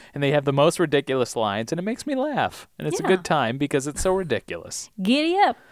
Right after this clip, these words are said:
Speaker 1: Giddy up, partner.
Speaker 2: <laughs> Uh, so I got some trivia for you.
Speaker 1: Yep.
Speaker 2: I don't remember if I've shared this with you before, but, um,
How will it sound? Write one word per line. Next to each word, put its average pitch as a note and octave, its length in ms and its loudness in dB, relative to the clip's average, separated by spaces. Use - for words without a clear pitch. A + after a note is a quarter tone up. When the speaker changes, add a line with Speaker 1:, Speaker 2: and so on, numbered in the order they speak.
Speaker 1:
Giddy A#3 460 4
up, C#4 320 4
partner. A3+ 540 4
Speaker 2:
<laughs> A4+ 480 -8
Uh, A3+ 360 4
so A3+ 160 -2
I A3+ 80 2
got C#4+ 240 0
some C4+ 140 4
trivia F#3+ 440 4
for F3+ 260 0
you. A3 320 2
Speaker 1:
Yep. C3+ 300 0
Speaker 2:
I A3+ 140 4
don't F#4 220 4
remember D4 340 2
if C4+ 140 0
I've G3+ 160 0
shared F#3 260 -2
this G#3 240 -4
with B3 180 -2
you B3+ 140 0
before, C4+ 580 0
but, F#3 320 2
um, F#3 540 -2